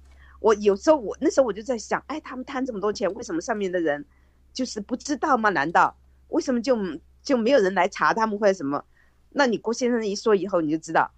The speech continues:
哦，原，原来他们贪的更多，这叫什么上梁不正下梁歪。所以你就明白，明白很多道理，因为你看见他们这些不单是贪哦，他们就是那种腐败，就是说在这个什么性关系啊，什么乱得不得了那种，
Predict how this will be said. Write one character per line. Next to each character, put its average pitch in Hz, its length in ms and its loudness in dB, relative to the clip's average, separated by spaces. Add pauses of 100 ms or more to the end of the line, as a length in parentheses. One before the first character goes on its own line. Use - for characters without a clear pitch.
(120)
哦， - 140 4
原， 175 240 -6
原 185 180 2
来 214 120 0
他 240 160 -2
们 226 180 -2
贪 262 200 -2
的 233 100 -2
更 220 240 4
多， 185 280 2 (260)
这 202 100 -12
叫 190 200 4
什 180 140 -10
么 160 140 -2
上 240 180 4
梁 190 160 -4
不 220 100 -8
正 311 200 2
下 269 200 4
梁 190 200 2
歪。 202 200 0 (280)
所 285 180 0
以 320 40 0
你 247 120 -6
就 254 240 -4 (160)
明 220 260 0
白， 247 160 0
明 202 260 0
白 175 180 6
很 165 200 -8
多 180 140 2
道 202 220 4
理， 139 160 -4 (280)
因 302 120 -2
为 330 80 -2
你 - 80 -4
看 254 220 -4
见 220 120 -2
他 240 120 -2
们 214 140 -6
这 208 80 -12
些 196 340 -8 (420)
不 294 100 -4
单 269 240 2
是 254 160 -10
贪 202 300 2
哦， 156 160 4
他 208 120 -4
们 202 120 -4
就 208 100 -6
是 180 160 -10
那 185 140 -6
种 139 260 -2 (640)
腐 160 160 -8
败， 214 220 4
就 180 100 -6
是 185 260 -10
说 156 300 -2
在 170 380 0 (320)
这 196 200 -4
个 165 340 2
什 - 140 -10
么 160 120 -2
性 254 240 0
关 226 240 0
系 226 180 -4
啊， 196 100 4
什 170 100 -10
么 175 120 -6
乱 220 240 -2
得 180 80 -8
不 - 140 -12
得 175 160 4
了 160 180 0
那 165 120 -2
种， 156 180 -4